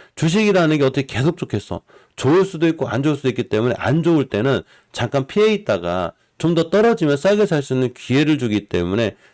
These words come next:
당연히 굉장히 싸게 살 수 있는 기회가 됐죠. 이래놓고서 다시 여기를 갔기 때문에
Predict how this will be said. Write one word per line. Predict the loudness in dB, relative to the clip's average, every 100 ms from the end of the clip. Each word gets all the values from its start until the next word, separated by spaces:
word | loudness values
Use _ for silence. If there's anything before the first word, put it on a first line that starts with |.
| _
당연히 | -2 2 2 2
굉장히 | 0 0 0
싸게 | 2 0
살 | 2 -2
수 |
있는 | -4 -6
기회가 | -4 0 2 0
됐죠. | -2 -6 -10 -10 -20 _
이래놓고서 | 0 2 4 2 2 0 0
다시 | 0 0
여기를 | 0 2 2 2
갔기 | 2 -2
때문에 | -6 -4 -2 0 -2